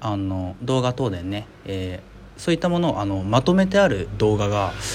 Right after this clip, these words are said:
えー、どこかにあるはずなので、てか、まあ、普通に検索していただくとね、あの、見れると思いますので、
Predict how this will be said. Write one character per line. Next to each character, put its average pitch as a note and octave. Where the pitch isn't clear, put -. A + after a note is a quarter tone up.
え G2+
ー、 G2
ど C3
こ -
か A2+
に F#2+
あ D3
る C3+
は G2+
ず F#2+
な F#2
の F2
で、 F2+
て -
か、 D3+
ま D#3+
あ、 D3
普 C3+
通 F#3+
に F#3
検 F3+
索 F3+
し -
て E3+
い E3
た E3+
だ F#3
く F#3+
と G#2
ね、 F#2+
あ G#2+
の、 G2+
見 G#2
れ B2
る G#2
と -
思 F#2+
い G2
ま A2
す -
の F2+
で、 F2+